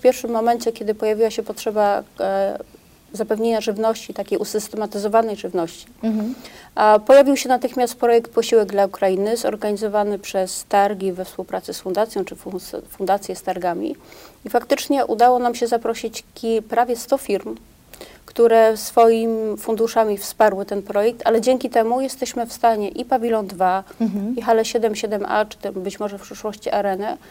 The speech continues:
Speaker 1: faktycznie w taki bardzo usystematyzowany sposób żywić.
Speaker 2: Mhm.
Speaker 1: E, i o takich projektach tak naprawdę myślimy również przyszłościowo. Ruszyliśmy też z projektem, e, Wyprawka dla Ukrainy
Speaker 2: Mhm.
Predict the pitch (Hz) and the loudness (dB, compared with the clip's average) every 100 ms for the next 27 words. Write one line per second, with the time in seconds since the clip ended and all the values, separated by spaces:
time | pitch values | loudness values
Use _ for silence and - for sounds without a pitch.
0 | - _ 226 226 254 269 247 240 233 220 | -20 _ -6 -2 -2 -2 -2 -2 0 6
1 | 247 247 240 226 226 - 226 214 214 208 | 6 6 0 -2 -6 -6 -6 -6 -6 -2
2 | 214 220 214 - 202 240 233 190 185 170 | -2 -2 -6 -8 -6 -6 -6 -6 -6 -8
3 | 196 - - 220 196 214 247 - - - | -12 -18 -6 -4 -4 -6 -8 -16 -20 -16
4 | - 214 214 214 240 247 247 285 285 - | -2 0 0 0 2 2 2 -2 0 4
5 | 269 269 - 269 254 254 247 254 240 254 | 6 6 2 -2 -2 -2 2 2 2 -2
6 | 247 - 254 240 240 240 233 - 226 - | -2 -4 -4 -2 -2 -2 -8 -8 -10 -8
7 | 214 - 208 196 196 208 226 233 233 220 | -6 -4 -2 -2 -2 -4 -4 -4 -6 -6
8 | 214 - 214 220 220 208 202 196 - 196 | -6 -2 0 0 -2 -4 -2 -4 -2 -2
9 | 196 190 196 196 208 208 208 196 196 185 | -2 -2 -6 -8 -2 -2 0 0 0 0
10 | - 190 185 208 226 226 | 0 0 0 -4 -4 -2